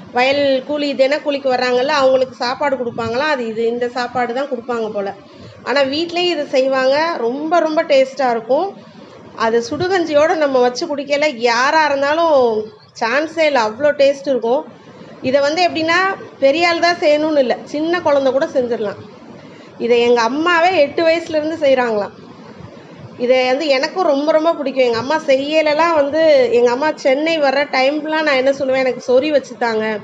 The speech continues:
ஏன்னா, இது எங்க அம்மா சொறினே சொல்லி பழகிட்டாங்க, அதனால புளித்தண்ணின்னு சொல்ல தெரியாது எங்களுக்கு. "சொறி வச்சு தாங்கம்மா" அப்படின்னு தான் கேட்பேன்.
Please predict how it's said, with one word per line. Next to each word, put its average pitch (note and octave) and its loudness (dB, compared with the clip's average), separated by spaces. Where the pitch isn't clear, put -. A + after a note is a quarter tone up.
ஏன்னா, C#4 0
இது C#4+ 2
எங்க B3+ 4
அம்மா D4 -4
சொறினே D#4+ 0
சொல்லி D4 -2
பழகிட்டாங்க, C4 -2
அதனால C4 2
புளித்தண்ணின்னு D#4 0
சொல்ல C#4 -2
தெரியாது C4 0
எங்களுக்கு. G#3+ -4
"சொறி C#4+ 4
வச்சு C#4+ -4
தாங்கம்மா" B3+ 0
அப்படின்னு B3+ 0
தான் C#4+ 0
கேட்பேன். C4 0